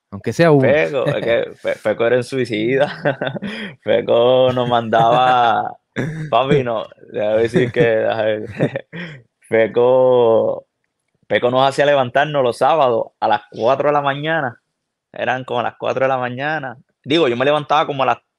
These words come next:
Speaker 2: tres y media por ahí, para estar a las cuatro de la mañana
Speaker 1: Diablo.
Speaker 2: en un, en el correo de Utuado. Y de Utuado salíamos
Speaker 1: Ok.
Speaker 2: hacia la pica de Jayuya,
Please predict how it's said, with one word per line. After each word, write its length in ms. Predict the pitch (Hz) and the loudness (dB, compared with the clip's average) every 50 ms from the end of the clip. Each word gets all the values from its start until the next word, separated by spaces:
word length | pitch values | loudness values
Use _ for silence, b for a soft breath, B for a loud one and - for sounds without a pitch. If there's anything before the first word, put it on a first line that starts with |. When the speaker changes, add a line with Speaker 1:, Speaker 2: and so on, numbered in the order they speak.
| _ _ | _ _
Speaker 2:
tres 220 | - 139 135 151 | -2 0 0 0
y 80 | 151 143 | 0 -2
media 260 | 147 156 151 147 139 | -2 -2 -2 -2 -2
por 140 | 135 139 143 | -2 -4 -4
ahí, 140 | 151 165 - _ _ _ _ _ _ | -4 -6 -8 _ _ _ _ _ _
para 140 | - 110 - | -8 -8 -6
estar 180 | - - 107 113 | -2 0 2 2
a 60 | 127 | 2
las 140 | 143 139 - | 0 0 -2
cuatro 240 | - 120 - 131 | -2 -2 0 0
de 60 | 135 139 | 0 0
la 100 | 143 143 | 0 0
mañana 600 | 139 139 151 151 156 160 156 156 151 143 135 - - | -2 -4 -4 -4 -2 -2 0 0 0 -2 -2 -4 -8
Speaker 1:
Diablo. 200 | 104 107 101 104 | -14 -16 -10 -6
Speaker 2:
en 260 | 127 120 117 113 110 | -4 -2 -2 -2 -4
un, 580 | 113 113 127 139 139 139 135 127 117 110 101 - - | -4 -4 -4 -6 -6 -6 -6 -6 -8 -8 -10 -10 -6
en 140 | 98 113 113 | -6 -4 -4
el 100 | 110 - | -4 -4
correo 420 | 113 98 101 104 117 117 104 101 - _ - | -6 -4 -2 0 0 0 0 -4 -8 _ -14
de 100 | 101 104 | -14 -12
Utuado. 420 | 101 107 104 104 104 101 95 - _ _ _ _ _ _ _ _ _ _ _ _ | -8 -4 -2 0 0 0 -2 -6 _ _ _ _ _ _ _ _ _ _ _ _
Y 140 | 123 120 117 | -2 0 0
de 60 | 113 | 0
Utuado 440 | 113 113 117 135 151 160 165 160 139 | 0 0 0 0 0 2 2 0 0
salíamos 600 | 123 127 117 113 117 131 139 143 151 156 156 - | 0 0 0 2 2 0 0 0 -2 -4 -6 -8
Speaker 1:
Ok. 60 | _ - | _ -4
Speaker 2:
hacia 680 | - 113 110 - - 113 113 113 113 110 107 107 107 - - | -4 -4 -2 -4 -4 -2 0 2 2 2 2 0 0 -2 -2
la 200 | 110 104 101 - | -2 -2 -2 -2
pica 240 | 117 120 - 143 143 | -2 -2 -2 0 -2
de 120 | 147 151 | 0 -2
Jayuya, 520 | 147 139 147 165 175 165 143 120 131 131 | -2 -2 -2 -2 -2 -2 -2 -4 -6 -10